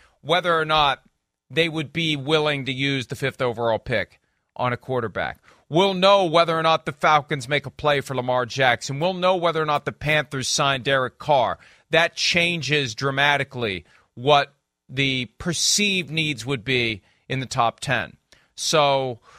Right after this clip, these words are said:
uh, we, we have a huge phase of the off-season program here that's coming up in a couple of weeks that's going to, to narrow.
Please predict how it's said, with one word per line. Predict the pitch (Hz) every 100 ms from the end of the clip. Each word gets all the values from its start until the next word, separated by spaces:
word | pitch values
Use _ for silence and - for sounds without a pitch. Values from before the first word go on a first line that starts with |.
| - _ _
uh, | 131 135
we, | 180
we | 185 175
have | 165 156
a | 147
huge | 123 - 202 220 214 196 143
phase | - - 190 175 151 139 135
of |
the | 127 147
off-season | 147 143 - 147 123 120
program | - 180 180 135 120 110 104
here | 113 104 98 95 _ _ -
that's | 131
coming | - 165 151 139
up | 139 -
in |
a | 127
couple | - 127 113
of | 104
weeks | 170 175 131 - - - _
that's | 143 131
going | - 160 151 139
to, | 135 120 - _
to | - 165
narrow. | 160 170 175 156 113 80